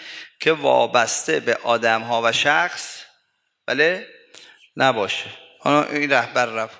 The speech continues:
خب خدا یه رهبر دیگه، شرایط دیگه. آه؟ اگه شماها مؤمن باشید، آیه قبلش یادتون هست دیگه، میگه شما باشید من تنهاتون نمیذارم. خدا میگه من کنارتون هستم.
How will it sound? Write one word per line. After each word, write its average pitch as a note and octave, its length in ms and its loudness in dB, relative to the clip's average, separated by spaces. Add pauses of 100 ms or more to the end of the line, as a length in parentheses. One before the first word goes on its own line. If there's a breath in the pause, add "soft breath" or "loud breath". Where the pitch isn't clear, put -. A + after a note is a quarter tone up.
خب G#2 120 -14 (140)
خدا G2 260 -4
یه G2 100 2
رهبر F2 340 -2
دیگه، - 420 -16
شرایط F#2 460 0
دیگه. - 440 -16 (720)
آه؟ E3 220 2 (1800)
اگه A#2 200 0
شماها B2 360 -2
مؤمن B2 440 -2
باشید، B2+ 260 -4
آیه D#3+ 220 -2
قبلش D3 360 0
یادتون F3+ 320 2
هست F3+ 260 0
دیگه، C3+ 140 -2
میگه C#3+ 160 -2
شما D3 300 2
باشید D3+ 220 0
من F3 100 2
تنهاتون E3 640 2
نمیذارم. G3 600 -2 (720)
خدا A#2 220 2
میگه C3+ 140 2
من C#3+ 120 2
کنارتون C3+ 480 0
هستم. - 360 -4